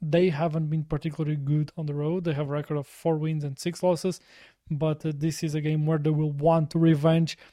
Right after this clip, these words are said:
the one loss that they had at home in the, the first, uh, stage of the co-, of the, this competition, when they lost against, uh, Milano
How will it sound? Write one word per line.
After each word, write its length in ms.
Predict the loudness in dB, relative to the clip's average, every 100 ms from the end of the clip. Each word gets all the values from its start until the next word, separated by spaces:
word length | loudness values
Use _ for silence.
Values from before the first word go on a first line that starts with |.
| _ 4
the 120 | 6
one 420 | 8 10 10 10
loss 300 | 6 4 4
that 220 | -2 -2
they 120 | 0 0
had 240 | 0 -2
at 120 | -2
home 300 | 4 6 6 2 -12 _ -2
in 200 | 0 0
the, 360 | 0 0 -4 -8 _
the 100 | -10
first, 460 | -8 -2 -2 -2 -6
uh, 120 | -6 -6 -12
stage 360 | -4 0 0
of 100 | 2
the 80 | 0
co-, 280 | -2 -2 -2
of 120 | -2
the, 180 | -2 -2
this 200 | -2 -2
competition, 580 | -2 -4 -2 0 0 -2 -6 -20 0
when 340 | 2 2 2
they 160 | 6 6
lost 400 | 6 2 0 -4
against, 460 | -4 -4 -6 -10 -6
uh, 20 |
Milano 760 | -4 0 2 2 2 2 0